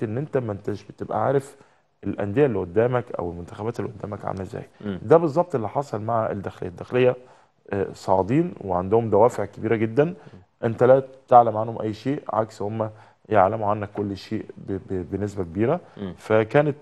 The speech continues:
Speaker 1: مباراة، آه، آه، صعبة، آه، مع فريق مجهول.
Speaker 2: آه.
Speaker 1: آه، انتهت بالتعادل. هم كانوا في بعض الفترات زي ما انت قلت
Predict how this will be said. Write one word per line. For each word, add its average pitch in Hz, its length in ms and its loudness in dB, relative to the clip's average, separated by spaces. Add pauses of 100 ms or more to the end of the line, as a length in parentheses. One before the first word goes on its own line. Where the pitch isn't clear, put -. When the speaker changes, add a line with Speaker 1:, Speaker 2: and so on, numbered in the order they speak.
(120)
Speaker 1:
مباراة، 110 760 2
آه، 95 640 -4 (600)
آه، 92 280 -4
صعبة، 165 520 4 (420)
آه، 107 500 -6
مع 117 200 0
فريق 135 280 0
مجهول. 120 400 0 (180)
Speaker 2:
آه. 98 200 -2 (300)
Speaker 1:
آه، 135 380 -2
انتهت 175 240 4
بالتعادل. 135 600 4 (120)
هم 147 320 2
كانوا 147 340 0
في - 180 -10
بعض 123 200 4
الفترات 113 340 -4
زي 110 100 -6
ما 110 60 -4
انت 107 120 -10
قلت 98 240 -6